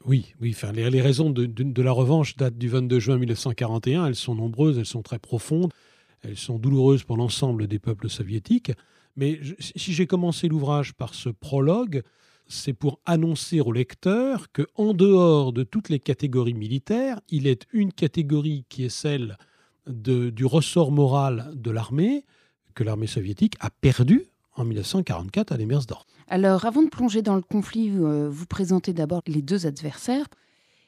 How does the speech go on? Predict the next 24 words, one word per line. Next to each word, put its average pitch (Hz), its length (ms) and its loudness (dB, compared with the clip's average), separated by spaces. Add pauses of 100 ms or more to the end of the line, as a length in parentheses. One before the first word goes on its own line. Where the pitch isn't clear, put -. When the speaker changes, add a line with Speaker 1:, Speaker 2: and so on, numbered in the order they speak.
(200)
Speaker 2:
Et 196 380 -2
afin 254 320 0
de 180 120 0
souligner 214 540 2
l'inégalité 170 800 4
de 151 80 -4
la 147 120 0
lutte, 214 360 -6 (380)
alors 165 200 -4
commençons 240 400 2
par 160 200 -4
le 151 120 2
Reich. 226 560 -2
Dans 190 120 -4
quelle 247 160 -4
situation 220 720 -2
est-il 175 460 -4
politiquement 202 600 0
et 165 120 6
militairement 156 600 0
en 180 40 0
dix-neuf 160 300 -2
cent 202 160 -4
quarante-cinq ? 147 680 -4